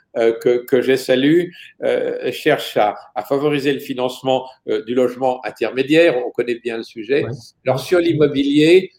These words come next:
Speaker 1: euh,
Speaker 2: Oui.
Speaker 1: sur ce point précis ou d'une manière un peu plus large,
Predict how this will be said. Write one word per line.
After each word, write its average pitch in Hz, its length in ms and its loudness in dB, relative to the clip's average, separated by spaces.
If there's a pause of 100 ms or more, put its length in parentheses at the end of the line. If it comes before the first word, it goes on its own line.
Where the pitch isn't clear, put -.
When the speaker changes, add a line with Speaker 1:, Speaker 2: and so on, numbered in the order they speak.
(280)
Speaker 1:
euh, 113 240 4
Speaker 2:
Oui. 151 140 2 (360)
Speaker 1:
sur - 100 -10
ce - 100 4
point 165 240 0
précis 156 320 0
ou 165 60 6
d'une 143 140 -4
manière 135 240 -2
un 175 60 2
peu - 200 -2
plus 143 120 -4
large, 165 220 2